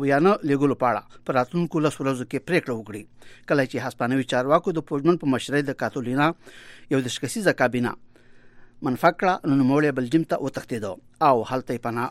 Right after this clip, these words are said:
واخیسته. د افریقایي هیواد کیمرون په پارلمان کې د پنجشنبې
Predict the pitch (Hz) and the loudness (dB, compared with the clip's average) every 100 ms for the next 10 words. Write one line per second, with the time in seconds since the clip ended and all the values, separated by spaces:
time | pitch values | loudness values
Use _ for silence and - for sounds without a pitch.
0 | - 127 123 120 - 101 - - - - | 0 0 0 -6 -10 -12 -14 -20 -20 -20
1 | - _ - - - - - - - - | -20 _ -20 -20 -20 -20 -20 -20 -12 -2
2 | 143 - 170 185 240 233 226 220 - 185 | -2 0 2 4 6 6 4 4 2 2
3 | 170 180 220 190 151 147 151 185 202 208 | 4 2 0 -2 0 0 2 2 2 -2
4 | 185 151 185 180 165 151 | -2 -2 -4 -2 -2 -2